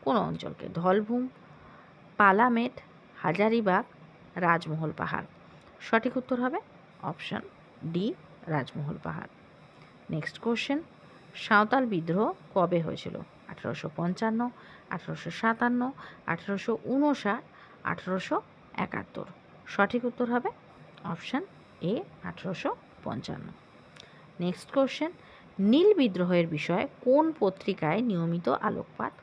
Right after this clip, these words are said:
করা হতো? নীল বিদ্রোহ তো হয়েছিল, নীল বিদ্রোহ সমান কোন পত্রিকায় সবসময় এই, আহ, বিদ্রোহের যে সমস্ত দিক সেগুলো তুলে ধরা হতো?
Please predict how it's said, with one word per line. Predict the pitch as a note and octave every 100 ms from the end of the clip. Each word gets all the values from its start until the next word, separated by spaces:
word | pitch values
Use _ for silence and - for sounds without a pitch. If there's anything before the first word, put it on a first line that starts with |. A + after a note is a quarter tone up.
| -
করা | E3+ D3
হতো? | D3+ - - - - - - - - - - - - A3
নীল | A#3+
বিদ্রোহ | B3 A#3+ B3+ C#4
তো | C#4
হয়েছিল, | C4+ C4 C4 C#4+ D4
নীল | G#3 G3+
বিদ্রোহ | A3 A3+ F3+ F3
সমান | F3+ A#3 B3 -
কোন | C4 C#4 A#3+
পত্রিকায় | F3+ - F3+ A#3+
সবসময় | D4 F#3 - - G3 -
এই, | - C4+
আহ, | C4+ - - - - E3+ D#3+
বিদ্রোহের | D#3+ F3 E3+ E3 E3 D#3+ E3
যে | E3 E3+ - - -
সমস্ত | F#3 F#3 - E3+
দিক | E3+ B3 -
সেগুলো | F3+ F3
তুলে | A#3+ F#3 D#3+
ধরা | - E2+
হতো? | F2 -